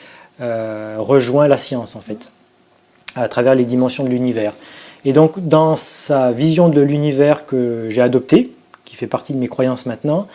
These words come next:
le futur et le passé existent en permanence, en même temps que le présent, euh, et, euh, le présent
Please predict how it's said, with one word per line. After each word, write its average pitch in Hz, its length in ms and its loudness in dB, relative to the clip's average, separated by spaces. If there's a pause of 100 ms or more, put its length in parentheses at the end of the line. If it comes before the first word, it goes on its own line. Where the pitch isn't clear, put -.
(300)
le 160 140 4
futur 175 580 2
et 143 60 6
le 135 100 6
passé 147 340 0
existent 135 560 -2
en - 20 -4
permanence, 123 580 -2
en 120 80 -4
même 117 140 -4
temps 135 140 0
que 123 100 -4
le 113 60 -4
présent, 131 420 -2 (540)
euh, 117 480 -2 (100)
et, 180 340 6
euh, 117 760 -2 (480)
le 143 680 4 (440)
présent 160 640 2